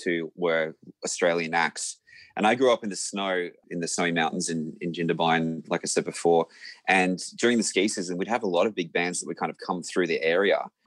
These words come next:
A lot of those I, I couldn't really get in to see 'cause I was too young, but I did start to sneak into a few gigs when I was seventeen. But, like, bands like U M I or Dallas Crane and Magic Dirt and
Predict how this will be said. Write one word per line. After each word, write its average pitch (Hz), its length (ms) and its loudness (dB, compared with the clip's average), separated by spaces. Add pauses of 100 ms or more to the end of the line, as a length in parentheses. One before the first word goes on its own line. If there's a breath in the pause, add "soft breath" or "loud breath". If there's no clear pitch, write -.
A 90 40 -4
lot 95 160 2
of 90 60 -2
those 87 200 -2
I, 82 60 -2
I 82 420 -4
couldn't - 180 -8
really 82 160 0
get 85 140 2
in 85 100 -2
to 82 60 -8
see 90 220 2
'cause 82 200 -6
I 80 60 4
was 78 120 -2
too - 140 0
young, 85 320 0
but 82 100 0
I 80 60 2
did 82 200 -12
start 82 240 2
to - 80 -8
sneak - 340 -6
into 82 400 0 (120)
a 95 60 -6
few 82 220 -4
gigs 87 260 0
when 90 100 -2
I 80 40 -2
was 80 120 -4
seventeen. 85 580 -2
But, 85 140 2
like, 85 160 0
bands 92 260 0
like 82 140 2
U 87 180 2
M 85 160 -2
I 87 300 4
or 80 160 0 (420)
Dallas 87 420 2
Crane 87 400 -4
and 85 100 -8
Magic 85 340 -6
Dirt 85 360 2
and 80 320 -8